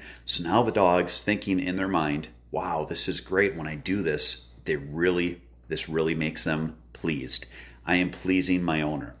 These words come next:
pleasing my trainer." So that then you've got this huge, vast difference between the negative and positive. There's no in between.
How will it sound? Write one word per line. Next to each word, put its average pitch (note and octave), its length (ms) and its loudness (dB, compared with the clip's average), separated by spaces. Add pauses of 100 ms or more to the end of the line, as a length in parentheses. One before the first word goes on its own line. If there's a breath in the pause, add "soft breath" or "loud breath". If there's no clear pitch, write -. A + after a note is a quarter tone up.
(340)
pleasing F2+ 400 4
my D#2+ 140 0
trainer." C#2 480 -2 (440 loud breath)
So A#2+ 200 4
that G2+ 420 6
then G#2 360 2
you've G2+ 200 -6
got A2 300 4
this - 440 2 (1080)
huge, C3 600 2
vast G2+ 520 0
difference G#2 360 0
between F#2 300 -4
the F2 80 -2
negative F2 360 0
and D#2 100 -6
positive. D#2 520 -2
There's E2+ 220 -2
no G2 200 2
in G#2 100 0
between. D#2 480 -2